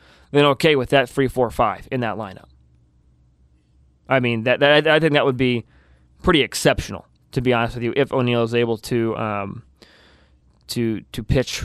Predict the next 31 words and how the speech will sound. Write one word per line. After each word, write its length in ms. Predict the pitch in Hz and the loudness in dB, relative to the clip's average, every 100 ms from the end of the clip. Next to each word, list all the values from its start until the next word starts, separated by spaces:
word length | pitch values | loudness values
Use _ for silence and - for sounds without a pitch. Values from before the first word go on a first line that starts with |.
| - | -2
or 140 | 135 | 0
to 120 | - | 2
hit 240 | 135 165 - | 4 2 4
that 200 | 131 110 | 2 4
well. 220 | 123 120 | 4 4
So 220 | - 131 | 4 4
I 40 | 131 | 4
just 140 | - | 4
wanted, 200 | 160 139 | 2 4
I 80 | 143 | 4
didn't 120 | 175 | 4
want 100 | 156 | 2
to 40 | |
end 100 | 151 | 2
the 60 | 131 | 2
show 140 | - | 2
without 220 | 135 127 123 | 4 2 4
talking 340 | 131 123 123 | 2 2 0
about 220 | 123 117 | 0 0
Tyler 200 | - 123 | 2 2
O'Neill 260 | 117 117 113 | 2 2 0
again. 340 | 107 113 110 - - - | -2 -2 -4 -6 -18 -4
I 60 | 123 | 2
know 120 | 123 | 2
I 20 | |
talked 220 | 120 120 | 4 2
about 140 | 120 117 | 2 2
him 60 | |
on 140 | 110 107 | 2 0
Thursday, 500 | 117 117 110 107 107 | 2 0 0 -4 -2
but 200 | 107 | -4